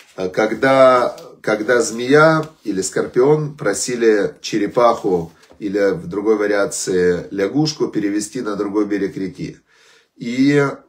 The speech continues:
лягушка эта, она говорит скорпиону, «Ну, как я тебя повезу? Ты скорпион, ты меня убьёшь». Он говорит, «Ну что я,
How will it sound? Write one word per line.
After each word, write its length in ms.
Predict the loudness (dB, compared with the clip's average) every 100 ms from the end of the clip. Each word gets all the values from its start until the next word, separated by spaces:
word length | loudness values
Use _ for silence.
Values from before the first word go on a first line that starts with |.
| _ _ _
лягушка 560 | 0 2 4 2 4 4
эта, 280 | 4 2 0
она 340 | -2 -2 -2
говорит 360 | -2 -2 -2 -4
скорпиону, 640 | -6 -4 -4 -4 -4 -6
«Ну, 280 | -4 -4 -2
как 180 | -4
я 80 | -2
тебя 140 | -2 -2
повезу? 440 | 0 -2 -2 -6
Ты 100 | -8
скорпион, 640 | -4 -4 0 0 -2 -4
ты 500 | -8 -6 -4 -4 -6 -10 -16 -14
меня 280 | -10 -6
убьёшь». 500 | -4 -2 -2 -4 -14 _ _ _ _
Он 120 | -6
говорит, 360 | -2 0 -2 -2
«Ну 120 | -6
что 320 | -6 2 4
я, 420 | 4 2 -4 -8